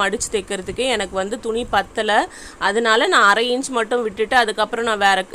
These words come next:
சைடுல கட் பண்ற கிளாத்தை வச்சு நான் வந்து மடிச்சு தைச்சுப்பேன்.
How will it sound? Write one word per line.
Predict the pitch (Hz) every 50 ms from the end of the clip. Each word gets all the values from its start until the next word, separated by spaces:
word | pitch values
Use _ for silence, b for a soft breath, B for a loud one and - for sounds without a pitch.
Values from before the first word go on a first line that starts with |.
| - -
சைடுல | 226 214 233 240 247 233
கட் | - 214 196 196 -
பண்ற | 233 220 220 208 214
கிளாத்தை | 220 - 202 190 196 208 202 - 208
வச்சு | 196 190 - - 277
நான் | 277 254 220 202 202
வந்து | 208 220
மடிச்சு | 214 196 185 196 - - 202
தைச்சுப்பேன். | - 190 190 - - 190 - 190 202 247 349